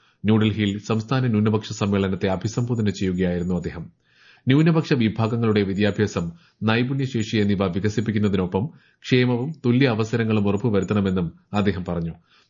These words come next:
കേന്ദ്ര ന്യൂനപക്ഷകാര്യ സഹമന്ത്രി ജോർജ് കുര്യനാണ് സമ്മേളനം ഇന്ന് ഉദ്ഘാടനം ചെയ്തത്. വയനാട് ഉരുൾപൊട്ടൽ പുനരധിവാസ ടൗൺഷിപ്പിന്റെ നിർമ്മാണ പ്രവർത്തനങ്ങൾക്ക് മുഖ്യമന്ത്രി പിണറായി വിജയൻ മറ്റന്നാൾ തുടക്കം കുറിക്കും.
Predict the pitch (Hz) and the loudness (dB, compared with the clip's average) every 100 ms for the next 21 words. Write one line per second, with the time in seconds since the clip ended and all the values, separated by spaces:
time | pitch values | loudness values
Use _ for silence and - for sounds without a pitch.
0 | _ 147 151 156 151 120 117 117 113 127 | _ 0 2 2 2 2 2 0 0 0
1 | 113 110 107 104 107 104 98 90 104 113 | 0 0 -2 -2 -2 0 0 2 2 2
2 | 117 110 104 92 95 123 107 98 95 92 | 0 0 2 0 -2 -2 0 0 0 0
3 | 92 90 82 107 104 - 101 92 87 82 | 0 -2 -4 -2 -2 -2 -4 -2 -4 -6
4 | 90 80 - _ _ _ _ _ _ _ | -8 -10 -14 _ _ _ _ _ _ _
5 | _ _ _ _ _ - 139 151 175 175 | _ _ _ _ _ 0 2 4 4 4
6 | 165 156 127 143 143 143 135 123 117 107 | 2 2 2 2 2 2 2 2 0 2
7 | 110 104 110 110 110 101 101 101 110 104 | 2 2 0 0 0 0 0 0 -2 0
8 | 98 98 101 110 113 107 98 95 98 98 | 0 0 2 2 0 0 0 0 0 0
9 | 95 98 98 - 104 98 95 95 101 101 | 0 0 -2 0 0 2 0 0 0 0
10 | 95 101 131 101 95 95 92 90 92 90 | 0 -2 -2 -2 -2 0 -2 -2 -4 -2
11 | 90 85 85 | -4 -4 -6